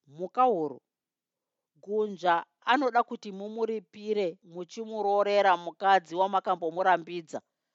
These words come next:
agova mukadzi womunin'ina wake. Kana madaro, mozotaurira vanhu kuti Gunja handiye muvengi wangu, asi kuti akange atotumwawo." Ataura kudaro, mambo akatura mafemo ndokuzoti,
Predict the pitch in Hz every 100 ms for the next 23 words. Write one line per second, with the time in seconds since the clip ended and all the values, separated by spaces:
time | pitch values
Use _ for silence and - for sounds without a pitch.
0 | _ 208 180 156 175 208 196 190 165 156
1 | 190 190 185 185 170 160 151 - 156 _
2 | _ _ _ _ _ _ 214 226 220 240
3 | 277 254 220 214 220 _ _ _ 180 226
4 | 226 170 247 208 190 180 180 175 170 147
5 | 147 175 160 156 147 165 180 165 151 165
6 | 226 269 220 214 196 196 190 190 170 170
7 | 160 143 _ _ _ 185 185 170 254 269
8 | 240 196 185 233 220 208 190 190 175 185
9 | 165 156 131 139 _ _ _ _ _ _
10 | _ _ _ _ _ _ _ _ _ _
11 | - 196 226 190 190 175 170 175 180 180
12 | 160 - _ _ _ 156 156 156 160 160
13 | 196 180 185 175 175 175 - 175 156 151
14 | 151 165 170 143 139 - 143 131